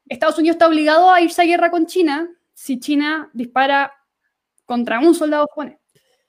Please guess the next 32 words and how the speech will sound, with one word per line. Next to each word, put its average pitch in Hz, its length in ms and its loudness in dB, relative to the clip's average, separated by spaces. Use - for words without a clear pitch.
Entonces 269 420 0
ahí 269 200 2
también 294 520 0
hay 277 360 -2
una 277 260 -2
tensión, 294 640 0
em, 240 840 0
real 254 480 0
que 247 80 -10
está 240 180 -8
ocurriendo 240 400 -4
hoy 220 100 -6
en 202 100 -12
día. 123 260 -10
En 269 140 0
resumen, 320 420 4
eh, 262 480 4
a 254 120 -2
China 320 260 -2
no 330 100 2
le, 320 260 0
no 302 100 -2
le 311 120 -2
cae 330 200 -2
ni 294 120 0
bien 349 280 -2
ni 349 100 0
mal 359 180 -2
que, 339 200 -8
que 269 80 -10
siga 302 300 -4
Trump, 330 400 -4